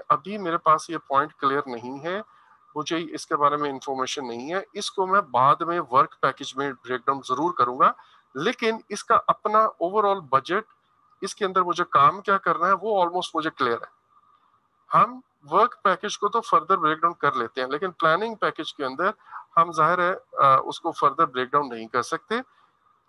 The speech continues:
और मैं, लेकिन इसका मुझे एक general scope पता है कि भाई ये फलां चीज है, ये दरवाजे हैं let's say, और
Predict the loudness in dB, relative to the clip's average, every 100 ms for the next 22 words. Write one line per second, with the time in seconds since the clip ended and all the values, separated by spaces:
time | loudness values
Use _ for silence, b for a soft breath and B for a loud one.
0 | -2 2 6 6 4 -2 -4 -2 -2 -2
1 | -4 -6 -6 0 0 0 -4 -4 -6 -4
2 | -2 0 0 0 -4 -4 -4 0 0 0
3 | -2 -4 -8 -2 0 -2 -8 _ _ _
4 | _ _ _ -4 -4 -2 4 4 4 -2
5 | -10 -6 -8 -6 -4 2 4 4 4 2
6 | -6 -8 -10 -10 -20 _ _ _ _ _
7 | _ _ _ _ 0 4 6 4